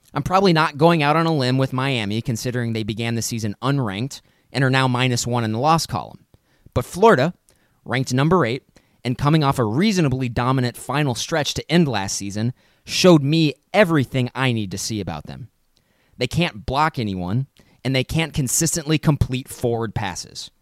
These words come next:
That's it. They're done. They have zero prayer to be a nationally relevant team this season. They're just far too easy to defend, and the experience they have at the skill positions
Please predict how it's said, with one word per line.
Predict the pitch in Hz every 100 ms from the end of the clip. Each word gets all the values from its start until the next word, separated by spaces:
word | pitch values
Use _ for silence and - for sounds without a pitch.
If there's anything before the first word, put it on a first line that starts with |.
| _ _ _ -
That's | 165 -
it. | 135 - _ _ _ _ _
They're | 101 165 147
done. | 104 127 98 - _ _ _ _ _ _
They | - 180
have | 147
zero | 113 107 127 220 202 147
prayer | - 156 120 120
to | 117
be | 123
a | 117
nationally | 120 139 139 123 113 117
relevant | 101 104 95 107
team | - 110 107
this | 101
season. | - 127 90 78 - _ _ _ _ _ _ -
They're | 175
just | 143 -
far | - - - 196 147
too | 120 131 117
easy | 123 120
to | 110
defend, | 101 92 110 71 71 _ _ _ _ -
and | 139
the | 143
experience | 139 - - 202 220 202 175
they | 151
have | 143 147 143
at |
the | 120
skill | - - 202
positions | 127 98 101 107 104 113